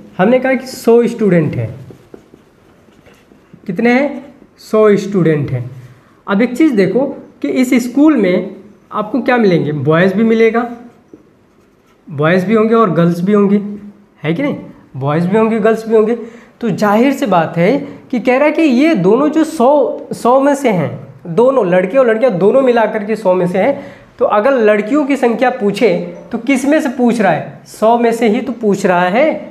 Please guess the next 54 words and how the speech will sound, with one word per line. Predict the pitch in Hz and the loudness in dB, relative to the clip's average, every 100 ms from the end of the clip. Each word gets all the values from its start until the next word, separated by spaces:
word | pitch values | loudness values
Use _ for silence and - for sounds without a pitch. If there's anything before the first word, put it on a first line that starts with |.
| - | -14
तो | - | -6
हम | 202 | -2
ये | 233 | 0
क्या | 240 254 | 0 0
लिखेंगे, | 262 254 247 190 156 - - - | 0 0 0 0 -2 -6 -16 -10
गर्ल्स | 160 180 277 262 | -2 0 0 -2
अपान | - - 190 196 | -6 -2 0 -2
के | 196 247 | -4 -8
सौ, | - 190 170 | -4 0 2
यानी | 165 185 226 | 2 2 0
कि | 247 220 | -2 0
जो | 208 | 2
है | 233 226 - - - | 2 0 -4 -10 -8
लड़कियों | 175 175 175 196 226 | -2 0 0 0 0
की | 226 | 0
संख्या | 196 180 214 | -2 0 -2
कितनी | - 240 269 | -4 -2 -2
पूछ | 269 214 180 | -2 -2 0
रहे | 185 | 0
हैं | 262 - - - | 0 -2 -12 -8
कि | 247 | -8
सौ | - 240 | 0 2
में | 254 247 | 2 0
से | 254 | -4
कितना | - 220 226 196 | -4 -2 0 0
है, | 175 190 | 0 0
ये | 226 | -4
किसको | - 202 247 | -6 -8 -6
पूछ | 208 175 | -6 -4
रहा | 247 | -2
है, | 254 | 2
लड़कियों | 175 170 170 220 | 2 2 0 -4
की | 196 | -4
संख्या | 202 160 147 160 | -6 -6 -4 -4
को। | 156 - - - - - | -4 -6 -10 -18 -20 -6
तो | - - | -6 -2
किस | 285 269 | -2 2
में | 302 320 | 4 4
से | 330 294 | 2 -2
पूछ | - 294 285 | 0 0 2
रहा | 285 | 0
है, | 311 | 0
सौ | - - 196 | -6 0 2
में | 175 165 | 2 0
से | 165 | -4
पूछ | 135 156 151 | -6 -6 -4
रहा | 156 | -4
है। | 143 143 - | -4 -6 -8
इस | 180 | -4
बात | 165 185 185 | 0 0 0
को | 226 | -2
आप | 185 | 0
ध्यान | 170 175 170 | 2 2 2
रखें, | 170 311 | 2 -2